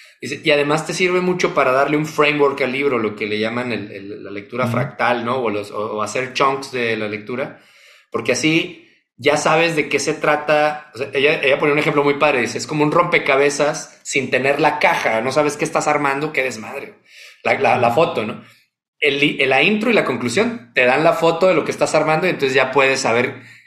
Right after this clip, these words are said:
Speaker 1: los capítulos que estás leyendo, qué es, cómo se debe de formar la figura, y
Speaker 2: Sí,
Speaker 1: eso
Speaker 2: lo,
Speaker 1: me ha
Speaker 2: lo
Speaker 1: servido
Speaker 2: padre
Speaker 1: mucho.
Speaker 2: de cómo escriben, sobre todo los gringos, es las historias que te cuentan.
Speaker 1: Ey,
Speaker 2: O
Speaker 1: de eso te
Speaker 2: sea,
Speaker 1: pierdes mucho en los
Speaker 2: ahorita,
Speaker 1: resúmenes.
Speaker 2: por ejemplo, estoy leyendo uno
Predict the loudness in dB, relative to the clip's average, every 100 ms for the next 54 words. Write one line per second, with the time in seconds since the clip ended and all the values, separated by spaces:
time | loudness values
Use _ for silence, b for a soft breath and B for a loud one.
0 | B _ -2 0 0 0 2 2 0 0
1 | 0 2 2 0 -2 0 0 0 -8 -12
2 | -8 -6 -2 0 0 0 -2 -4 -4 -4
3 | -6 -4 -2 0 2 2 2 0 0 2
4 | 0 0 -2 -2 -2 -2 0 0 -2 -2
5 | 0 2 0 -2 -6 -6 -4 -4 -2 -2
6 | 0 0 0 0 0 -2 -4 -8 -16 -20
7 | _ _ b b b _ _ -2 0 -2
8 | -10 _ _ _ -6 -4 -6 -4 0 2
9 | 2 0 -4 -8 -8 -12 -14 -14 -20 _
10 | -10 -10 -12 _ _ -8 -4 0 2 4
11 | 4 4 4 2 0 2 4 4 4 2
12 | 0 2 0 2 0 0 -2 -4 -4 0
13 | 0 0 -2 -2 -2 -2 -2 -2 -4 -4
14 | -8